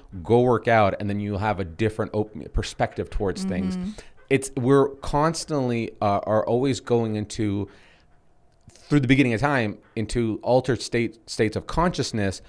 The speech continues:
Speaker 1: in order to be more creative, not to get a high from things, not to, not like a drug, con-, druggy consumption thing, but to alter the state of our consciousness. So he's talking about, like, Elon Musk went to Burning Man and took psychedelics.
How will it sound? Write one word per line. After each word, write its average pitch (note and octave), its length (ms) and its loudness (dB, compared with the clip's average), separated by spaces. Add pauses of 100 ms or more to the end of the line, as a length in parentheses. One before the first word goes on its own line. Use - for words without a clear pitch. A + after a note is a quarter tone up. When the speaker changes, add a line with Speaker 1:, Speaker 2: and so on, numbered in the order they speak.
(260)
Speaker 1:
in A#2+ 160 2
order C3 380 4
to B2+ 580 2
be B2 240 0
more A#2+ 200 2
creative, B2 420 0
not D3+ 140 2
to D#3+ 80 -6
get D3+ 100 4
a B2 60 4
high A2 420 -2
from F2+ 220 -8
things, E2 420 -8 (340)
not A2 260 -2
to, G#2 440 0
not G#2+ 200 -2
like G#2 140 -2
a F#2 100 0
drug, G#2 520 -2
con-, F#2 380 -10
druggy G#2+ 340 0
consumption F#2+ 340 -8
thing, F#2+ 200 -6
but G2+ 180 -2 (280)
to A2+ 280 -4
alter C3+ 400 2
the G2+ 80 -6
state A2+ 300 -2
of F#2+ 80 0
our F#2+ 60 0
consciousness. A2 520 -6
So G#2+ 80 -4
he's C3 180 -4
talking A#2 280 0
about, F#2 160 2
like, F2+ 200 -6
Elon G2+ 300 -2
Musk D3 340 -2
went F#2 300 -4
to F2 220 -4
Burning F#2+ 340 -2
Man E2 300 -8 (300)
and F2+ 120 -8
took F#2+ 160 -6
psychedelics. F2 580 -2